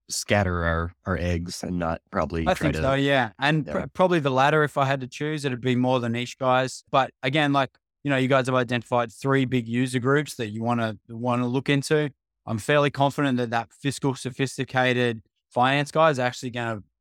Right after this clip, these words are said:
Speaker 2: give you the best return, but you wanna plant seeds in, in all of those and just sort of see what hits. But yeah, in my experience,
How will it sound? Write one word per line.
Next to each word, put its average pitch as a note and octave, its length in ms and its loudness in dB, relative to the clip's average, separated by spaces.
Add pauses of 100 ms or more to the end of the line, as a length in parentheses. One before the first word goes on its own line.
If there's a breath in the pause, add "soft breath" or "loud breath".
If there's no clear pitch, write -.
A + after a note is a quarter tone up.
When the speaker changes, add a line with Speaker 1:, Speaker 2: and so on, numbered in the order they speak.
(160)
Speaker 2:
give B2 160 0
you A#2 80 0
the A#2 80 0
best A#2+ 300 0
return, D3 420 -2 (400)
but A2+ 260 4
you B2+ 140 0
wanna B2+ 460 0 (120)
plant B2+ 280 0
seeds B2 240 -6
in, A2+ 220 -6
in A#2 180 2
all D3+ 220 8
of C#3 60 4
those C#3+ 280 6
and A#2+ 80 0
just - 140 -8
sort B2 120 0
of G#2+ 80 -4
see A#2 180 -4
what G#2 140 0
hits. A2 240 0
But A2 300 -2
yeah, A#2 140 2
in B2+ 60 2
my C#3+ 180 4
experience, B2 480 -6